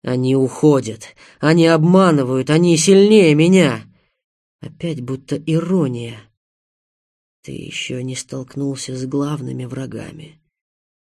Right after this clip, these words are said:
Может быть, я ошиблась в выборе?» «Нет! Дай мне силу!»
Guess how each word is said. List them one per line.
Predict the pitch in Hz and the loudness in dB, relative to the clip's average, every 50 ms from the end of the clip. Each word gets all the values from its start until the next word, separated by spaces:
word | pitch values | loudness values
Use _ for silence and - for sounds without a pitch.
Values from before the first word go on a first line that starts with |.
| _ _ _ | _ _ _
Может | - 127 131 135 123 131 127 | -12 -12 -10 -10 -10 -10 -10
быть, | 123 127 131 127 - | -8 -8 -8 -8 -8
я | 127 127 131 127 127 131 131 127 - _ _ _ _ _ _ _ _ _ _ _ _ _ _ | -8 -8 -6 -6 -8 -8 -10 -12 -16 _ _ _ _ _ _ _ _ _ _ _ _ _ _
ошиблась | 151 135 - - - 139 135 127 - 117 131 127 - - - | -14 -12 -10 -10 -8 -8 -8 -8 -8 -10 -12 -12 -12 -14 -14
в | 127 120 120 120 | -16 -18 -16 -12
выборе?» | 123 123 127 127 143 160 180 180 160 156 - _ _ _ _ _ _ _ _ _ _ _ _ _ | -10 -10 -8 -6 -4 -6 -6 -6 -8 -12 -16 _ _ _ _ _ _ _ _ _ _ _ _ _
«Нет! | - 190 202 190 160 - 160 - - - - - - _ _ _ _ _ _ _ - - - - _ _ _ _ | 4 6 8 8 6 4 -2 -8 -14 -18 -20 -20 -20 _ _ _ _ _ _ _ -20 -20 -20 -20 _ _ _ _
Дай | 151 147 185 185 190 196 190 | 2 4 6 6 8 8 8
мне | 190 185 185 185 180 185 | 8 8 8 8 6 6
силу!» | 180 180 - 208 208 175 151 131 117 107 110 | 4 2 2 4 4 4 4 4 0 -4 -8